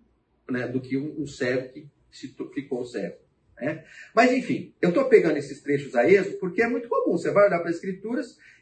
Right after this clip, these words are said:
e rapidamente você vai conseguir pontuar. Ó, esse cara tá mais pra lá, mais pra cá, mais pra lá, mais pra cá,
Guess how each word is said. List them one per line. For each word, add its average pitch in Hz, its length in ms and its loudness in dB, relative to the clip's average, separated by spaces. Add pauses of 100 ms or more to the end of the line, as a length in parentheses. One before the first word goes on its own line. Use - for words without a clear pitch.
e 202 80 2
rapidamente 196 880 2
você 208 280 2
vai 202 180 0
conseguir 196 400 -6
pontuar. 226 760 2 (500)
Ó, 175 60 2
esse - 200 2
cara 247 220 2
tá 156 140 4
mais 165 240 0
pra 143 220 2
lá, 262 360 0 (200)
mais 156 180 -6
pra 127 240 -6
cá, 226 420 2 (140)
mais 165 220 -2
pra 139 180 -2
lá, 208 480 0 (240)
mais 151 200 2
pra 131 180 -2
cá, 196 500 0